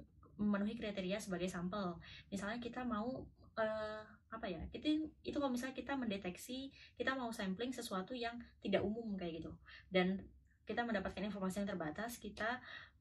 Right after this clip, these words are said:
menggunakan snowball sampling. Misalnya, apa ya, eh, anak jalanan kayak gitu. Kan susah banget nih, kita, eh, yang memenuhi kriteria anak jalanan yang kayak gimana, dan kita mendapatkan anak jalanan yang sesuai dengan kriteria kita itu di mana. Nah, kita bisa mewawancara satu orang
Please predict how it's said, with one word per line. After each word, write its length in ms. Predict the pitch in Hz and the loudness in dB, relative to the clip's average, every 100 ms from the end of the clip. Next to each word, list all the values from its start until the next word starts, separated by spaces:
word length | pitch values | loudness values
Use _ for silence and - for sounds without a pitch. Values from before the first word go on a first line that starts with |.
| - | -2
menggunakan 540 | 202 180 170 165 214 240 | 2 2 2 -2 -4 -2
snowball 420 | 190 175 175 180 | 0 0 2 0
sampling. 560 | 185 180 180 185 180 170 185 - - - - | 0 0 2 2 2 -2 -6 -10 -20 -18 -4
Misalnya, 640 | 185 190 190 240 247 240 - | 0 2 2 4 2 -2 -6
apa 160 | 190 208 | -2 2
ya, 320 | 190 170 190 185 - - - - _ - - | 4 4 2 -2 -12 -20 -20 -20 _ -8 0
eh, 220 | 196 190 | 4 4
anak 240 | - 202 185 | 4 2 2
jalanan 480 | 196 190 196 247 233 | 4 4 4 2 2
kayak 320 | 190 165 165 | 0 0 -2
gitu. 80 | 170 | -4
Kan 160 | - 277 | 2 2
susah 220 | 269 277 | 2 0
banget 240 | 226 226 254 | 0 0 -2
nih, 140 | 262 240 - - | -4 -6 -12 -8
kita, 320 | 240 285 302 - - - _ - | 0 2 0 -4 -20 -20 _ 0
eh, 180 | 214 208 | 2 4
yang 80 | 214 | 4
memenuhi 300 | 208 196 208 | 4 4 2
kriteria 480 | 214 214 208 208 202 | 0 0 0 2 2
anak 160 | 202 190 | 0 2
jalanan 320 | 185 175 240 | 2 4 2
yang 140 | 269 | 0
kayak 160 | 233 175 | 2 0
gimana, 320 | 175 208 220 | 2 2 4
dan 160 | 196 202 | 2 2
kita 160 | 247 | 0
mendapatkan 560 | 247 190 185 196 220 220 - - - - | 2 2 2 0 -2 -2 -12 -14 -10 0
anak 180 | 202 185 | 0 2
jalanan 260 | 190 190 226 | 4 4 2
yang 80 | 214 | -2
sesuai 220 | 208 202 | 0 2
dengan 160 | 190 196 | 2 2
kriteria 400 | 196 190 185 180 | 0 0 2 2
kita 160 | 185 214 | 0 -4
itu 160 | 240 | -4
di 80 | 269 | -4
mana. 300 | 220 233 220 220 - - 190 | -4 -4 -6 -8 -14 -6 0
Nah, 160 | 175 | 0
kita 160 | 170 294 | 4 4
bisa 220 | 247 240 | 4 0
mewawancara 640 | 269 247 220 214 208 208 247 | 0 0 0 2 2 4 2
satu 340 | - 233 214 | 0 -2 0
orang 240 | 202 214 | 0 0